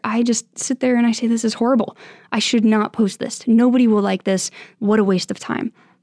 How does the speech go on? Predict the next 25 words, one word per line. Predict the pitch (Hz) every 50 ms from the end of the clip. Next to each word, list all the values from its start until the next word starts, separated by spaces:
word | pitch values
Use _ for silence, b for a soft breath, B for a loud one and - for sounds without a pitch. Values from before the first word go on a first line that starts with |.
| _ _
But | 262 254
it's | 247 240 -
not. | - 214 - - - - _ _ _
It | - 226
is | 220 202
not | 220 208 208 214 214
a | 226
waste | 220 202 190 180 -
of | 202
time. | - - - 196 180 175 180 - - _
And | - 233 233 233 226
if | 220 226
I | - 269
have | 294 277
learned | 262 262 240 226 -
anything | - 240 262 269 240 220 202 190
from | - - 185 185
the | 180 180
internet, | 185 180 175 170 165 -
it | - 190 180
is | 185 175 -
that | - 185 175 170 175 - b b b _ _ _ -
it | 233 220 226
doesn't | - 208 196 180 180 175 165 -
matter. | 180 175 160 - - - - 185